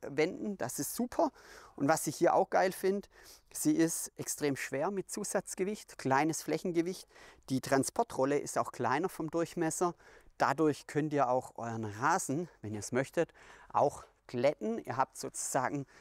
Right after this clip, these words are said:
gleichzeitig auch eine glatte Rolle, eine Glättrolle, damit ihr auch euren Rasen ebnen könnt, die meiner Meinung nach dann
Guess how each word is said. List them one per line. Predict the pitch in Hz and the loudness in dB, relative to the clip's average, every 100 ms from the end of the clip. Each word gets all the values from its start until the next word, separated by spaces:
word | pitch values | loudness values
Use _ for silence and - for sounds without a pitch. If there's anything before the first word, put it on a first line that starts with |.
| - | -16
gleichzeitig | - 127 139 - 151 131 135 - | 0 2 2 2 0 0 -2 -2
auch | 117 120 - | -2 -2 -4
eine | 110 117 120 123 113 - - - _ | -4 -2 0 -2 -2 -8 -20 -20 _
glatte | 131 113 127 185 190 - _ - | 2 2 4 2 0 -4 _ -6
Rolle, | 127 135 151 196 202 175 | 0 4 4 4 2 -2
eine | - 123 123 120 120 107 - - - - | -6 -4 -2 -2 -4 -8 -16 -20 -20 -10
Glättrolle, | - 139 - - 165 165 175 - - - - | 2 2 2 2 4 6 4 -2 -20 -14 -4
damit | 120 123 | -2 2
ihr | 143 | 4
auch | 110 123 | 4 2
euren | - 127 120 | -2 -4 -4
Rasen | 101 104 117 139 110 - _ _ | -4 -2 -2 -2 -6 -10 _ _
ebnen | 139 170 190 185 | 2 2 4 2
könnt, | - 175 90 - - - _ - | 4 4 2 -6 -20 -20 _ -4
die | 135 | 2
meiner | 139 123 127 | 6 6 6
Meinung | 113 120 120 | 4 0 0
nach | 117 117 | 0 0
dann | - 113 110 | 0 0 0